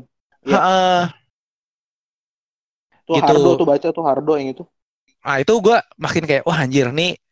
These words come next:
Speaker 2: wave
Speaker 1: Iya,
Speaker 2: baru
Speaker 1: Bang,
Speaker 2: nih,
Speaker 1: tuh.
Speaker 2: karena apa, eh, makin kayak mengulang lagi nih Attack on Titan gitu. Nah, terus
Speaker 1: Iya.
Speaker 2: baru tuh abis dua ribu lima belas, eh, dua ribu enam belas itu ya, Re:Zero ya?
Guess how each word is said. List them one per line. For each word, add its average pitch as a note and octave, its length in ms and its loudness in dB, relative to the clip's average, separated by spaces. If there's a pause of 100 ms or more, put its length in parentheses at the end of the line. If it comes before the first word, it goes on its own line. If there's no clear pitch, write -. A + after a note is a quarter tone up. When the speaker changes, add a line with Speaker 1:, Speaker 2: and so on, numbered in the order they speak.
(160)
Speaker 2:
wave D3 160 0
Speaker 1:
Iya, - 100 -6
Speaker 2:
baru D3+ 220 4
Speaker 1:
Bang, G3 80 0
Speaker 2:
nih, G3 80 0
Speaker 1:
tuh. E3+ 80 2
Speaker 2:
karena D3+ 260 -2 (1040)
apa, F3 260 -2 (200)
eh, C#3 340 0
makin C#3 420 -2 (540)
kayak C3+ 280 -2
mengulang D3+ 360 0
lagi E3+ 200 -2
nih G3+ 200 -2
Attack D3 200 -4
on C#3+ 120 -8
Titan D#3 360 -2
gitu. B2 280 -4
Nah, A#2+ 160 -6
terus F3 320 -2
Speaker 1:
Iya. A#2+ 280 -10 (180)
Speaker 2:
baru D#3+ 260 0
tuh G3+ 360 2 (580)
abis D3+ 240 0
dua D3 140 0
ribu D3 160 0
lima D3 240 2
belas, - 480 -2 (560)
eh, D3+ 580 0
dua D3 160 0
ribu D#3+ 180 2
enam E3 120 0
belas G3 200 2
itu A#3+ 160 0
ya, F3 160 2
Re:Zero E3 360 2
ya? F3 160 2